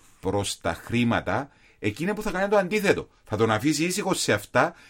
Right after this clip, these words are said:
και θα έρθει να το σπρώξει, να πάει, «Α, αν πας να δοκιμάσεις την τύχη σου ή να ξοδέψεις χρήματα για να σου αποφέρει»,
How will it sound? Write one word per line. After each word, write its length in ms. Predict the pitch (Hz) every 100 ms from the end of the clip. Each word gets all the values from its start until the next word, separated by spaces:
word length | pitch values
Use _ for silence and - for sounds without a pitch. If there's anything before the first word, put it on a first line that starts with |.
| _
και 120 | 117
θα 100 | 110
έρθει 240 | 139 - 165
να 120 | 190
το 120 | 135
σπρώξει, 920 | - - 120 139 156 - - 107 143 - - -
να 140 | 90 92
πάει, 200 | 131 135
«Α, 200 | - 151 - - - -
αν 280 | - 123 113
πας 240 | 123 135
να 260 | 117 117 107
δοκιμάσεις 600 | 107 101 80 95 107 113
την 200 | 87 73
τύχη 260 | 98 98 104
σου 400 | - - 87 - _ - -
ή 500 | 110 131 127 104 -
να 240 | 87 101
ξοδέψεις 580 | 101 - 85 104 - -
χρήματα 460 | - 107 113 117 117
για 320 | 107 113 117
να 180 | 117 113
σου 180 | - 110
αποφέρει», 600 | 101 87 104 98 104 151